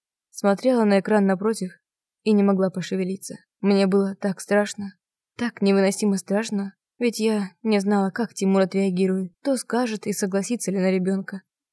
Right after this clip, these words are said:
По щекам потекли слёзы. Доктор говорила что-то ещё, но я её не слышала. Взяла исследование и побрела в кабинет к гинекологу. "Ну что, милочка, подтвердилось?" Я слабо кивнула и села на кушетку. "Ну вот,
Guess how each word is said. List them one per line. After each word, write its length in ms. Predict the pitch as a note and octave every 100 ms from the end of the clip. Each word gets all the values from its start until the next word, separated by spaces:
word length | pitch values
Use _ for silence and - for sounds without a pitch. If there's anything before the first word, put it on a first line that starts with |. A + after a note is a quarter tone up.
| -
По 100 | G3+
щекам 360 | G3 G#3+ A3 F#3+
потекли 360 | G3 E3+ F#3
слёзы. 460 | F#3 F#3 G3 G3+ G3+ _ _ -
Доктор 340 | B3+ C4 B3
говорила 420 | A3 A3+ B3 B3
что-то 360 | G#3 - F#3+ G3
ещё, 440 | F#3 F#3 G3 F#3 F3+ _ _ -
но 160 | G#3+
я 200 | G#3 A3+
её 220 | G#3 F#3
не 100 | F#3+
слышала. 520 | F#3 F#3+ F#3 G#3 G3 - _ _ _ -
Взяла 300 | C4 C4+ B3+
исследование 760 | - A#3+ A3 G#3+ G#3 G3 G3
и 40 | G3+
побрела 480 | G#3 F#3 F#3+ F#3+
в 80 | F#3+
кабинет 400 | - F3+ F#3 F#3
к 40 | F3+
гинекологу. 680 | F#3 F#3+ F#3 F#3 F3+ F3+ - _ _ _ _ _ -
"Ну 120 | G#3
что, 220 | - G#3+
милочка, 500 | F#3+ G3 F#3 - F#3+ -
подтвердилось?" 680 | F#3+ G3+ F#3+ B3+ A#3 - - _ _ _ _
Я 160 | B3 C4+
слабо 300 | B3 A3 G3
кивнула 440 | G3+ F#3+ G3 B3+
и 160 | A#3+ G3+
села 280 | - G3+ G3
на 120 | F#3+
кушетку. 540 | G3 - G3 - F#3+ - _ _ _ _
"Ну 160 | G3+ G#3+
вот, 260 | G3 G#3+